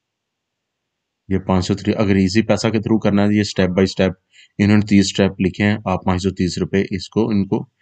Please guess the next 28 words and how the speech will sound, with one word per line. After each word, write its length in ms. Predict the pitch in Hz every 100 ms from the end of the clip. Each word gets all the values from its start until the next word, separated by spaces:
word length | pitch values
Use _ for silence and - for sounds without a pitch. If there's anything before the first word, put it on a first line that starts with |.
| _ _ _
इस 180 | 107 95
तरीके 240 | 95 87 98
से 120 | 95
पे 180 | - 87
सक-, 280 | 92 87 - _ -
पे 120 | 92
कर 160 | 90
सकते 280 | 82 90 -
हैं। 140 | 110 - _ _
ये 260 | - 98 95 98
आईडी, 300 | 98 95 110
ट्रांजैक्शन 600 | 110 95 92 98 - 101
आईडी 220 | 90 92
मिलेगी, 400 | 90 87 92 107
ये 80 | 101
नोट 240 | 87 90 87
कर 140 | 92 87
लें 120 | 101
और 120 | 95
अपने 220 | 85 95
रजिस्ट्रेशन 420 | 95 90 85 - 95
फॉर्म 240 | 87 82
पर 140 | 87 90
इस 260 | 92 - - _ 98
आईडी 240 | 90 87
का 160 | 82 101 - - - - -
अंदराज 340 | 95 87 87
करें। 220 | 85 76